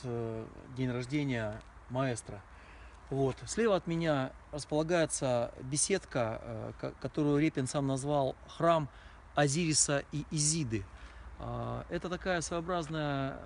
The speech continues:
лесная летняя эстрада, с которой величайшие люди, э, эпохи Репина, это и Есенин, и Маяковский, а, очень много художников, передвижников. Они читали какие-то лекции, читали стихи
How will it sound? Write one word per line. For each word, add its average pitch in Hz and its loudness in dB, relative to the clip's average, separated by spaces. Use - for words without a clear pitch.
лесная 147 -2
летняя 143 0
эстрада, 180 -4
с 147 -8
которой 160 0
величайшие 151 -2
люди, 151 -2
э, 123 -8
эпохи 131 -4
Репина, 135 -2
это 120 -4
и 156 -6
Есенин, 151 0
и 170 -4
Маяковский, 143 0
а, 131 0
очень 165 -2
много 147 4
художников, 147 2
передвижников. 139 2
Они 170 -2
читали 156 2
какие-то 143 0
лекции, 160 2
читали 139 4
стихи 196 -2